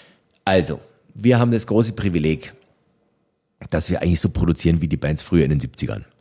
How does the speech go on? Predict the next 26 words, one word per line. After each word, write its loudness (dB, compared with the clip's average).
Wir 4
sperren 0
uns -4
weg -2
über 0
Monate 2
in -4
den -2
Prinzipalstudios. -2
Das -4
ist -8
ein -8
alter -6
Reiterhof -4
in, -6
äh, -12
im -2
Münsterland. 0
So -8
ein -2
Backstein-Drei-Seitenhof, 2
wo -6
verschiedene -6
Studios -2
sind. -4
Ähm, 0